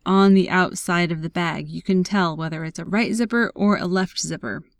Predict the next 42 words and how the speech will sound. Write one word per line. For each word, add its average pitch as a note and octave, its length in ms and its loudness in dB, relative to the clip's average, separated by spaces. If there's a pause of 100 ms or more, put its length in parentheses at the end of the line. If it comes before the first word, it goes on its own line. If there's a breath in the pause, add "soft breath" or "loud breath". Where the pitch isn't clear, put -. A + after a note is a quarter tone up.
(140)
All D4+ 340 4
sleeping B3 400 4
bags, G3+ 460 2
as F#3 220 -6
long F#3+ 220 4
as F#3+ 140 4
they F#3+ 140 2
are F3 460 0 (260)
zipper F#3+ 420 0
compatible, G3+ 1000 2 (100)
<laughs> - 120 -20
can B3 160 8
be A3+ 120 8
zipped G3+ 240 0
together. E3+ 400 0
So - 140 -6
even D#4 300 2
mummy C#4 240 8
bags E3 380 0
can G3 200 2
be F3+ 100 4
zipped F3 280 -6
together E3+ 640 -4
as F#3 140 0
long F#3+ 160 4
as F3+ 140 2
one's G3 240 6
a F#3 60 0
right F3+ 280 2
zip F#3 240 0
and F3+ 140 0
the E3+ 100 0
other's D#3+ 240 -8
a E3+ 60 -8
left G#3 300 -2
zip. E3 360 -6 (260)
Otherwise, G3+ 760 2 (160)
if - 80 -20
they're F3+ 140 -2
both F3 400 -2 (160)
left F3+ 440 -2
zip, A#3 340 -2